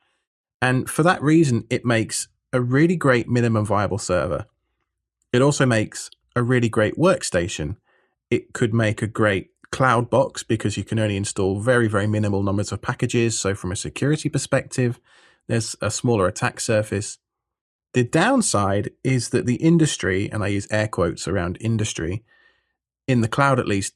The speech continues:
does seem to be settling on Ubuntu, like if you look at market share and stuff like that. So you are kind of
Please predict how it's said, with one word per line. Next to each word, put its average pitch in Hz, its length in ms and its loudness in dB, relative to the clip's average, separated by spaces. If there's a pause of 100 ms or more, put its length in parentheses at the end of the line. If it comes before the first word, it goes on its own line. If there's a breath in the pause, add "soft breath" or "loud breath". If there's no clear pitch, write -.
does 135 200 2
seem 151 280 2
to - 80 -10
be 123 100 0
settling 110 480 -2
on 104 360 -2 (280)
Ubuntu, 113 640 -2
like 110 140 -4
if 104 140 -6
you - 20 -2
look 101 140 -4
at 101 60 -10
market 104 360 -4
share 101 240 -2
and 101 80 -4
stuff - 240 -10
like 87 200 -8
that. - 240 -4 (500 soft breath)
So 127 320 4 (320)
you 143 180 6
are 202 240 6
kind 180 340 2
of 160 160 0